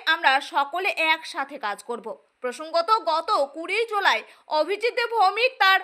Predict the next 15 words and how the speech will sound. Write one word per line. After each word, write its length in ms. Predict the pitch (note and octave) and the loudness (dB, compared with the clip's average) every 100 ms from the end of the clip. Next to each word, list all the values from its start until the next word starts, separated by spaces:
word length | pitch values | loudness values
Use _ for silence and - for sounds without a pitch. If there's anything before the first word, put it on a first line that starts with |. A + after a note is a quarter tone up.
| - | -2
অফিসিয়াল 640 | C#4+ D4+ G4+ A4+ G#4+ G#4+ G#4 | 0 0 -2 -6 6 6 6
Facebook 500 | G#4+ E4+ E4+ G4+ A#4 | 2 0 0 -8 -8
প্রোফাইলে 580 | F#4+ F4+ F#4 F#4 E4 | -4 -2 2 0 2
এই 240 | C4+ D4 D4+ | 0 0 -2
দাবিকে 500 | C#4+ C#4+ F#4 G4 G#4 | 0 -2 -2 -6 -6
সমর্থন 640 | F4+ D#4+ E4 E4 F#4 E4 | -6 -10 -8 -10 -12 -12
জানিয়ে 380 | D#4 D#4+ F#4+ D4 | -6 -4 -4 -6
পোস্ট 320 | C4 D4+ D4 - | -6 -8 -12 -14
করেছিলেন। 500 | A#3 G#3 - A#3 G#3+ _ _ _ _ | -16 -16 -14 -12 -12 _ _ _ _
এই 120 | A#3+ | -4
বৈঠকে 540 | B3+ C#4 C#4+ E4 D#4+ G#4 | 2 2 2 0 -2 -2
সিদ্ধান্ত 480 | G#4 D4+ F#4+ F4+ F#4+ | -4 0 0 0 -2
নেওয়া 360 | F#4 E4 E4+ | 0 2 2
হয় 220 | F4 E4 | 2 0
যে 320 | D#4+ E4+ A#3 | -2 -2 -2